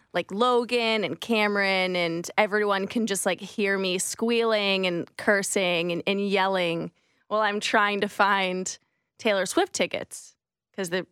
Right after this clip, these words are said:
there was a pre-sale again today. I tried again. I'm wildly clicking, not even checking the prices, just trying to <laughs> find two tickets to see a stupid concert. And I waited for an hour in this line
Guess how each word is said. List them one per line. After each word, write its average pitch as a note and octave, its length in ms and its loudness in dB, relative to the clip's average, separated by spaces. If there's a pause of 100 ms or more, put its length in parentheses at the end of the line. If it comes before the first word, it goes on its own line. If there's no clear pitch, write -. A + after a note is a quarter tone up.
(100)
there F3+ 100 -2
was F3+ 140 -2
a F3 40 -4
pre-sale D4+ 520 0
again A3 280 0
today. G3 400 -2
I E3+ 120 0
tried A3 320 2
again. E3+ 500 -2 (240)
I'm G3+ 300 -2
wildly A#3 560 0
clicking, A3 500 -4
not G#3+ 220 0
even F#4+ 240 -4
checking E4 400 0
the D#4+ 80 -4
prices, F#3+ 840 -2
just C#4 260 -4
trying D4+ 280 4
to E4 60 -2
<laughs> - 180 0
find B3 340 4
two F4+ 240 0
tickets A#3 560 -2 (380)
to D4+ 100 -2
see D4+ 500 -2 (380)
a A#3 80 0
stupid C#4 400 -2
concert. E3 640 0 (400)
And F3+ 640 0 (760)
I G3 120 2
waited F#3+ 600 -2
for F3+ 200 -2
an F3 120 -6
hour G#3 400 2
in G3+ 180 -2
this G3 180 -4
line D#3+ 500 -2